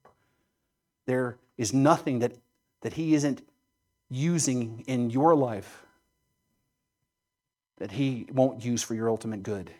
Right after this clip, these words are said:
God is using everything in your life to work in you, to shape you more and more into the image of Christ. God is perfecting you,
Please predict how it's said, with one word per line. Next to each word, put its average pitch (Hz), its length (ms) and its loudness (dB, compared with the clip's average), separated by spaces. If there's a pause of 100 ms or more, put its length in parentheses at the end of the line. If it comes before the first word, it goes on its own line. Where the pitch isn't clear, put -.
God 123 200 4
is 117 160 -4
using 123 380 -2
everything 151 300 -2
in 151 100 2
your 139 140 0
life 107 400 -8 (100)
to 131 140 -6
work 120 440 -2 (540)
in 147 240 4
you, 101 320 -4 (380)
to 120 80 -6
shape 156 440 0
you 127 140 -4
more 139 420 2
and 131 120 0
more 113 320 -4
into 107 180 -16
the 117 140 -10
image 107 200 -10
of 104 60 -12
Christ. - 560 -8 (440)
God 120 180 4
is 113 80 -4
perfecting 120 920 2
you, 98 320 -6